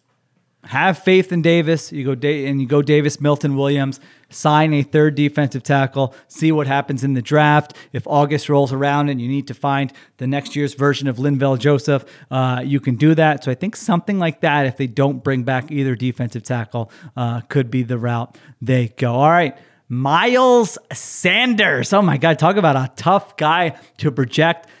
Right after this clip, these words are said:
what his market's gonna be. Uh, very difficult. The top backs, there's, I think, like, eight running backs,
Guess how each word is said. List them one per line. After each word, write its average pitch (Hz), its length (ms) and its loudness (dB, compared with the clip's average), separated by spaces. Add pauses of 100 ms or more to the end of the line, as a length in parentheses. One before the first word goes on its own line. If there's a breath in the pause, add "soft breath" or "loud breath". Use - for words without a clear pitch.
(120)
what 135 220 -2
his 156 260 0
market's 135 440 -4
gonna 131 200 -6
be. 131 380 -2
Uh, 123 460 -6
very 151 380 -2
difficult. 131 520 -10
The 127 100 -6
top 180 400 -2
backs, 180 500 0 (360 loud breath)
there's, 131 200 -6
I 131 100 0
think, 151 320 -4
like, 123 240 -8 (120)
eight 165 260 0
running 165 280 0
backs, 139 460 -2